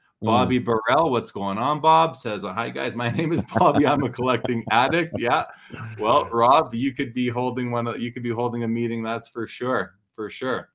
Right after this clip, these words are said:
Speaker 2: <laughs> Eric says, "Hi, Bobby. Thanks for sharing." Um, and we shouldn't mock that, uh, process whatsoever. Sumo Menko Men, Merry Christmas to you. Mark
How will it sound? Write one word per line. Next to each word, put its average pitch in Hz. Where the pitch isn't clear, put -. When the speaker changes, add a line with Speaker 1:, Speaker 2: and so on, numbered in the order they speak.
Speaker 2:
<laughs> -
Eric 175
says, 143
"Hi, 123
Bobby. 101
Thanks 113
for 117
sharing." 98
Um, 92
and 101
we 95
shouldn't 92
mock 78
that, 78
uh, 78
process 80
whatsoever. 80
Sumo 143
Menko 135
Men, 156
Merry 127
Christmas 117
to -
you. 156
Mark 127